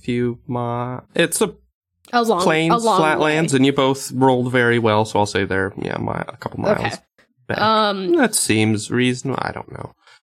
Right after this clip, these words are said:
Speaker 2: If they're, if, if they are moving quickly, uh, Carhoon and Octavia will stay hidden in the hummock,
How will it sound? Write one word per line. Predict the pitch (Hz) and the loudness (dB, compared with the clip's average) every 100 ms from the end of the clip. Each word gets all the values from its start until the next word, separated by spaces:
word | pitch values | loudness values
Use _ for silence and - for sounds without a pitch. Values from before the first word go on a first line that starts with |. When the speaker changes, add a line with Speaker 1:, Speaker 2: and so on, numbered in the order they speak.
| _ - | _ -8
Speaker 2:
If | 220 - | -8 0
they're, | 294 359 349 302 - | 2 4 2 -2 -2
if, | 226 - - - | -4 -4 -12 -2
if | 254 - - | -2 0 2
they | 302 | 2
are | 302 294 | 4 2
moving | 247 254 254 226 | 2 2 0 2
quickly, | - 269 202 160 180 - _ _ _ _ _ _ _ _ _ _ _ _ - | 0 0 -4 -4 -6 -10 _ _ _ _ _ _ _ _ _ _ _ _ -2
uh, | 185 185 180 185 | 2 4 2 0
Carhoon | - 214 - 247 233 226 220 | 0 0 0 2 4 4 2
and | 214 | 2
Octavia | 208 - - 208 202 190 180 | 0 0 0 0 0 -2 -2
will | 180 | -2
stay | - - 202 196 | -4 -6 -2 0
hidden | 180 214 208 190 180 190 _ _ _ _ _ _ _ _ | 0 0 0 0 -4 -6 _ _ _ _ _ _ _ _
in | 208 | -6
the | 170 | -4
hummock, | - 214 190 185 | 0 0 0 -2